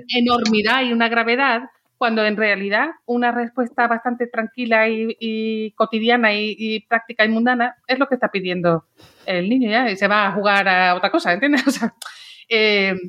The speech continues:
que también es, eh, aprender a, a, a, a, a detectar la ligereza en preguntas, mm, aparentemente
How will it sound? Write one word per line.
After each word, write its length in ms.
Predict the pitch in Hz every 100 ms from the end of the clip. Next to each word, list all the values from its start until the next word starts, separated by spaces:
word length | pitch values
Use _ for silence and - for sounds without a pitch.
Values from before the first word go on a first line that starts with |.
| -
que 80 | 220
también 300 | 220 247 285
es, 140 | 302 -
eh, 100 | 214 -
aprender 500 | 220 226 208 226 262
a, 140 | 277
a, 580 | 277 - 220 214 202 196 -
a, 360 | 190 185 185 -
a, 400 | 190 185 180 175 175 175 170 _ _ _ _ _ _
a 100 | 220
detectar 680 | 196 196 190 _ 226 240 247 - _
la 160 | 214 196
ligereza 680 | 196 - 185 214 233 220
en 100 | 214
preguntas, 440 | 214 208 208 208 196 _ _ _
mm, 220 | - 202 196
aparentemente 1080 | 208 208 202 202 202 196 196 196 190 190